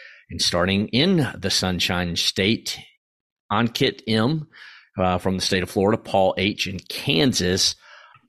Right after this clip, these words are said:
Asha K in Washington State, Chris W in Nevada, and then Rose R in the state of Pennsylvania. Appreciate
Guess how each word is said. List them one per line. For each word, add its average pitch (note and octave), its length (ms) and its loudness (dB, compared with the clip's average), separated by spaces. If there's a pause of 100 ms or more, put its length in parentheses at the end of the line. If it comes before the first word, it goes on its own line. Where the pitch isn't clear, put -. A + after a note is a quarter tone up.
Asha A#2 480 2
K A2+ 420 2
in F2+ 440 -6
Washington F#2 720 0
State, - 460 0
Chris - 320 2
W F#2 440 0
in F2+ 200 -2
Nevada, F#2 720 2
and F2+ 180 -8
then F2 340 -2
Rose G#2 520 2
R F#2 460 0
in F2+ 200 -6
the E2+ 140 -6
state - 680 -2
of F2+ 200 -12
Pennsylvania. F2 800 -4
Appreciate F2+ 640 -2